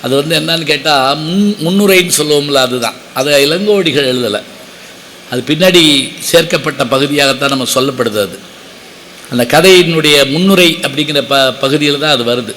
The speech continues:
அது மாதிரி பின்பக்கத்துல, பின்னாடியும் கூட சில பகுதிகள் வந்து சேர்க்கப்பட்டதும்பாங்க. வஞ்சிக்காண்டமே,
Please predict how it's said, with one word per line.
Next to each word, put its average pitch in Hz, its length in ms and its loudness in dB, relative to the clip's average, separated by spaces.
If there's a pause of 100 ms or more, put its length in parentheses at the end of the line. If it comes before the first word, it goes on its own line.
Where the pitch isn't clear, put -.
அது 135 120 -6
மாதிரி 151 280 -2
பின்பக்கத்துல, 165 460 -4
பின்னாடியும் 156 680 -2
கூட 156 260 0 (280)
சில 175 260 0
பகுதிகள் 175 420 2
வந்து 156 240 0 (100)
சேர்க்கப்பட்டதும்பாங்க. 139 840 -2
வஞ்சிக்காண்டமே, 165 1040 2